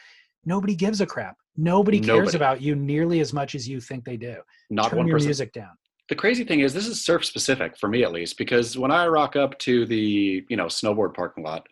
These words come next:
Speaker 2: and people are, have their hype songs on, I love it. Like,
Speaker 1: Hmm.
Speaker 2: it really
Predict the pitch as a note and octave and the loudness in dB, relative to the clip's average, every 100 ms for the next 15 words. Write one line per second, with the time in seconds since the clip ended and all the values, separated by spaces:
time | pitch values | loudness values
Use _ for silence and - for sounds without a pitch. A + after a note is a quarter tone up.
0 | - - - - G#2 G2 A#2+ A#2+ A2 G2+ | -20 -20 -20 -8 -6 -2 -2 2 2 2
1 | G2 G2+ G2 F2+ F#2+ F#2+ - A#2 A2+ A2 | 0 -2 -6 -6 -6 -6 -6 -8 -6 -4
2 | C3+ F3 - _ - D3 F#3 D#3+ - - | -4 -4 -12 _ -6 -2 -2 -2 -8 -12
3 | - A2+ G#2+ G#2 F#3+ F3 C3 C#3+ F3 F#3 | -2 0 0 -2 0 0 2 2 2 2
4 | E3+ C#3 | 2 0